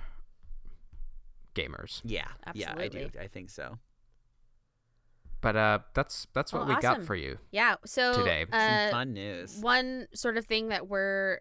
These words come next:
Speaker 3: excited to start doing with, with the announcement of all of these new books is we will be starting a book club. So,
Speaker 2: Yes.
Speaker 3: if you would like to read along with us, we are starting with Light of the Jedi by
Speaker 2: You
Speaker 3: Charles
Speaker 2: guys,
Speaker 3: Soule.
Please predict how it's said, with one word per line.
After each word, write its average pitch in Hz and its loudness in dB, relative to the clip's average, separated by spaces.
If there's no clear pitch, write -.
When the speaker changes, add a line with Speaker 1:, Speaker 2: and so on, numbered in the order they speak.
Speaker 3:
excited 185 -2
to 190 -10
start - -4
doing 202 -2
with, 185 2
with 185 -4
the 180 -4
announcement 170 -4
of 160 -8
all 156 -4
of 156 -12
these 160 -12
new 160 -10
books - -2
is 185 -4
we 202 -2
will 269 0
be 208 -4
starting 185 -6
a 214 -2
book 240 0
club. 147 -6
So, 240 6
Speaker 2:
Yes. 80 -16
Speaker 3:
if 233 -2
you 254 2
would 339 0
like 247 4
to 240 -4
read 214 -2
along 175 0
with 196 -4
us, 294 2
we 185 -4
are 180 0
starting 180 -2
with 180 -6
Light 165 -4
of 165 -12
the 170 -12
Jedi 156 -4
by 185 -2
Speaker 2:
You 120 0
Speaker 3:
Charles 123 2
Speaker 2:
guys, 123 6
Speaker 3:
Soule. 208 2